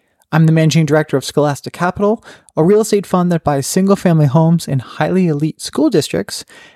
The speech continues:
and then rents those homes to tenants on three-plus year leases. I began my career at Boston Consulting Group, also known as B C G, and graduated with honors from the Wharton School.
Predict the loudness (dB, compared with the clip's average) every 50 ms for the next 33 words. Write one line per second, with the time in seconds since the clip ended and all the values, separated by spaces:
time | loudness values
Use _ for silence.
0 | _ -4 0 0 2 2 2 2 0 0 0 0 0 -2 0 0 -2 -2 -2 -4
1 | -4 -6 -6 -4 -2 -2 -2 -2 -2 -6 -8 -8 -8 -8 -8 -6 -2 -2 -2 -2
2 | -2 -4 -4 -4 -4 -4 -6 -6 -4 -4 -6 -6 -6 -8 -12 -16 -16 -20 -20 -20
3 | -20 _ _ _ _ -20 -20 -20 -20 -20 _ -4 -2 0 2 2 2 2 4 4
4 | 2 2 0 0 0 2 2 4 2 2 0 -2 -2 -2 -2 -2 -2 -4 -4 -2
5 | -4 -4 -2 -4 -4 -2 -4 -4 -2 -2 -2 -4 -4 _ _ _ _ _ -4 -4
6 | -2 -4 -4 -2 -2 -4 -6 -6 -6 -6 -4 -4 -4 -2 0 0 0 0 0 -4
7 | _ _ -20 _ _ _ _ -4 -2 0 2 2 2 2 2 2 4 4 2 2
8 | 0 -2 -2 -2 0 0 -2 -2 -2 -4 -4 -2 -2 -4 -6 -8 -8 -10 -12 -10
9 | -8 -8 -10 -10 -12